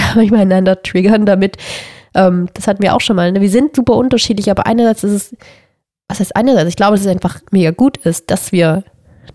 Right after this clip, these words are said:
dass du und ich jetzt <laughs> spezifisch, dass wir uns so triggern, dass wir manchmal uns so krass herausfordern, weil ich glaub, wir bringen krass viel bei uns gegenseitig an die Oberfläche dadurch.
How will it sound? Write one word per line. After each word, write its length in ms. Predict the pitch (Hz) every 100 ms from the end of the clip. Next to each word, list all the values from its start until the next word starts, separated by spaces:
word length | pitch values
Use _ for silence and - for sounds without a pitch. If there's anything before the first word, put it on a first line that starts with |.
| -
dass 280 | 202 - -
du 160 | 185
und 120 | 175
ich 240 | 185 - -
jetzt 360 | 196 170 - -
<laughs> 20 |
spezifisch, 640 | 185 220 - 208 196 185
dass 240 | 185 185 185
wir 100 | 175
uns 220 | 190 180
so 240 | 180 175 - - - _ _ _ -
triggern, 400 | - 269 269 170 160
dass 140 | 175
wir 80 | 165
manchmal 220 | 175 170
uns 100 | 185
so 100 | 190
krass 260 | - 233 233
herausfordern, 760 | 202 214 - - 170 175 175
weil 140 | 175 175
ich 80 |
glaub, 160 | - 190
wir 80 | 185
bringen 380 | 196 202 190 196 _ _ _ _ _ _ _ _ _
krass 260 | - 233 -
viel 320 | 226 208 190 - - _ _ - - _ _
bei 200 | - 190
uns 140 | 196 -
gegenseitig 640 | 190 180 170 175 175 - _
an 120 | 180
die 140 | 175 170
Oberfläche 580 | 165 170 - 170 - -
dadurch. 640 | - - 185 190 - -